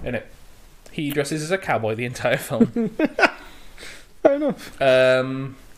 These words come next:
Speaker 1: do you remember the guy who plays Barney's dad in
Speaker 2: How I Met Your
Speaker 1: How I
Speaker 2: Mother?
Speaker 1: Met Your Mother?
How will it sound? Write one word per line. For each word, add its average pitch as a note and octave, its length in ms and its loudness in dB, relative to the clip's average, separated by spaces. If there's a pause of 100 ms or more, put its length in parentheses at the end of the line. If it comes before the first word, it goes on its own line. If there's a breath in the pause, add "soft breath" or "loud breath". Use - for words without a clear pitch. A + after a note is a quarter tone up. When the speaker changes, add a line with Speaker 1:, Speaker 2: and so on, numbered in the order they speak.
(520)
Speaker 1:
do F#3 100 -2
you G3+ 160 4
remember F3+ 340 4
the E3 80 -2
guy D#3+ 240 0
who D#3 60 -8
plays D3 340 -4
Barney's B2 500 -2
dad G#2 460 -2 (580)
in F#2+ 500 -4 (1160 soft breath)
Speaker 2:
How E3+ 240 0
I D#3+ 40 2
Met D#3+ 180 -2
Your D#3+ 80 0
Speaker 1:
How - 80 2
I - 40 4
Speaker 2:
Mother? - 100 2
Speaker 1:
Met C3+ 80 -2
Your A#2 80 -4
Mother? F#2+ 260 -4